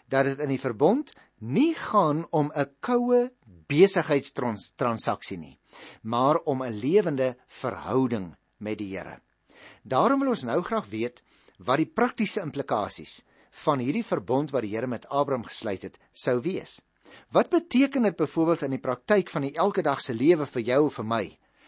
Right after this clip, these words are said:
om met die almagtige God in 'n verhouding te staan? Hoe raak dit my lewe?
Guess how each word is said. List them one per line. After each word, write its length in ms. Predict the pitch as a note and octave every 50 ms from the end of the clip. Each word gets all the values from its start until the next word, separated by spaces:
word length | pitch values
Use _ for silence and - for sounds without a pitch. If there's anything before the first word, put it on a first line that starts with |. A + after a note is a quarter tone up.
| - - - _ -
om 160 | D#3+ D3 C#3
met 140 | C#3 B2+ C#3
die 80 | C#3+ -
almagtige 760 | C3 C#3 B2 A2+ G#2+ B2+ F#3 F#3+ - - F3 E3 - D3+ C3+ - -
God 200 | F#3+ E3 C3+ -
in 120 | C#3 C#3 C3
'n 80 | -
verhouding 400 | - A2 A2+ C3 D3+ E3 D#3 B2+
te 80 | G#2+ G2
staan? 360 | - - - C#2+ - - - _ _ _ _ _ _ _ _ - - - - -
Hoe 160 | - G#3 D4 D#4
raak 200 | D#4 D#4 D4+ -
dit 160 | D#4 - -
my 260 | A#2+ G2+ G2 A2 C3 D#3
lewe? 580 | D3+ C3+ A#2 A#2+ A2+ G#2+ F#2 E2 - E2+ -